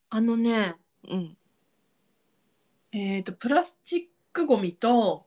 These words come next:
Speaker 2: うん。
Speaker 1: 燃やせるゴミ、燃えるゴミ？
Speaker 2: うん。
Speaker 1: 燃やすゴミをさ、
Speaker 2: うん。うん。
Speaker 1: 四十五リットルの袋が入る、
Speaker 2: うん。
Speaker 1: ゴミ袋が入るものが欲しいのよ。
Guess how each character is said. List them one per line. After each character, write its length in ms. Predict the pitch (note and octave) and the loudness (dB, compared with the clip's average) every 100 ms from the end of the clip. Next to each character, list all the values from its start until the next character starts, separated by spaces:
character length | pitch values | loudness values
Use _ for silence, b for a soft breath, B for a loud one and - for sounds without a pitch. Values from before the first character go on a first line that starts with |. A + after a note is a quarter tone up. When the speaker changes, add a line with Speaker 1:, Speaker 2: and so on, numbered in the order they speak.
| _ | _
Speaker 2:
う 80 | F#3+ | -4
ん。 160 | F#3+ G#3+ | -2 -2
Speaker 1:
燃 400 | A3 A3 G#3+ A3+ | -2 -2 -2 2
や 320 | A#3+ B3 C#4 | 2 0 -4
せ 180 | - C#4+ | -2 -2
る 100 | C4+ | -2
ゴ 120 | C4+ | -4
ミ、 100 | F3+ | -6
燃 160 | D#3+ F#3+ | -4 -4
え 20 | |
る 80 | A3 | -2
ゴ 100 | A#3 | -4
ミ？ 220 | F3+ F#3+ - _ _ - | -6 -10 -20 _ _ 0
Speaker 2:
う 60 | |
ん。 40 | G3 | 0
Speaker 1:
燃 120 | E3 | 0
や 80 | A#3+ | -4
す 140 | A3 | -4
ゴ 120 | G#3+ | -2
ミ 220 | F3+ C#3 - _ - | -4 -8 -18 _ -8
を 100 | F#3 | 2
さ、 260 | G3+ E3 b b b b | 2 2 b b b b
Speaker 2:
う 60 | F#3+ | -6
ん。 40 | |
う 20 | F3+ | -6
ん。 120 | - | -6
Speaker 1:
四 160 | C4 F4+ C5 A4+ | -2 2 2 0
十 260 | C4 A3 G3+ | 0 -2 0
五 160 | G#3 | -4
リ 200 | G#3+ C#4 | -2 -4
ッ 40 | - _ _ _ _ | -6 _ _ _ _
ト 160 | A3+ | -2
ル 140 | G#3+ G#3 | -2 -4
の 160 | C#4+ | -4
袋 400 | - - D4 D4 | -6 -6 0 2
が 120 | A#3+ G#3+ | 2 0
入 320 | A3 G#3+ G3+ | -4 -6 -8
る、 440 | G#3+ G3+ G3+ G3 _ _ | -6 -6 -6 -10 _ _
Speaker 2:
う 80 | F#3 | -2
ん。 240 | G3 E3+ - _ _ _ _ | -2 -4 -12 _ _ _ _
Speaker 1:
ゴ 100 | - | -6
ミ 120 | A#3 A#3+ | -4 -2
袋 400 | C4+ C#4 A#3 G3 | -4 -4 -6 -6
が 120 | F#3 | -10
入 340 | - A3 G3+ | -8 -8 -8
る 100 | F3+ | -10
も 140 | F3 F#3+ | -6 -4
の 120 | G#3+ | -2
が 80 | F3+ | -4
欲 140 | F3+ | -6
し 220 | - F#3+ | -8 -8
い 20 | |
の 140 | F3 D3 | -6 -10
よ。 160 | B2+ | -12